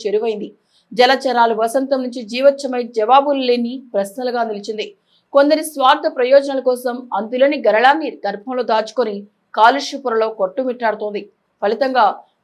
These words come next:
మానవాళి స్వార్థానికి ప్రత్యక్ష సాక్ష్యంగా నిలిచింది. తీవ్రమైన వ్యర్థాలతో కుందేరు ఉసురు తీస్తున్నారు. జీవరాశికి మత్స్య సంపాదనకు తూట్లు పొడిచారు.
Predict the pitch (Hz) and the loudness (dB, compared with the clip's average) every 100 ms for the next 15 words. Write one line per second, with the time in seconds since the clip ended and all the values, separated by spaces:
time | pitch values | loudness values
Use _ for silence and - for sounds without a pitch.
0 | 277 196 208 254 254 240 233 220 220 226 | -4 2 4 4 2 0 -2 2 2 4
1 | 277 311 311 208 220 277 - 277 240 220 | 2 2 -2 -6 -6 -6 -4 -4 2 0
2 | 220 233 220 202 196 208 202 - _ _ | 0 -10 -6 -6 -8 -8 -8 -10 _ _
3 | _ _ 294 311 330 320 285 247 233 262 | _ _ -2 2 4 4 4 2 0 2
4 | 262 254 240 240 - 226 247 277 247 220 | 2 2 -2 -4 -6 -4 4 6 6 0
5 | 294 277 254 233 220 208 185 175 _ _ | -4 -6 -6 -4 -2 0 0 -4 _ _
6 | 180 226 233 233 240 269 269 254 208 202 | -12 -6 0 4 4 2 -4 -2 -2 -4
7 | 269 254 226 226 269 294 294 277 240 240 | -8 -4 -4 2 4 4 0 -6 -10 -8
8 | 277 254 226 240 208 | -4 -2 -2 0 0